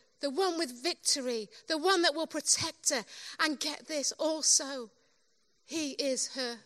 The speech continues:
father. You know, it's good to know people in high places, isn't it? It is so good to know people in high places. But we go through life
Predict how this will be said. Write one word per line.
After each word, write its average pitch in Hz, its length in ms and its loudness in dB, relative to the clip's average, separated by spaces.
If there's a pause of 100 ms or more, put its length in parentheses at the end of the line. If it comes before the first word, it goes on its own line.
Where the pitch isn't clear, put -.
father. 262 680 -2 (640)
You 285 100 -2
know, 269 140 4
it's - 140 4
good 254 220 2
to - 120 4
know 233 100 0
people 233 320 -2
in 220 80 -4
high 226 180 -4
places, 214 460 -6
isn't 220 160 -8
it? 208 100 -10 (720)
It 330 220 8
is - 60 8
so 370 520 10
good 302 340 6
to 285 100 0
know 269 160 4
people 269 320 0
in 247 80 -2
high 254 180 2
places. 240 720 -2 (1040)
But 247 140 0
we 370 180 12
go 381 200 6
through 349 260 0
life 349 420 -2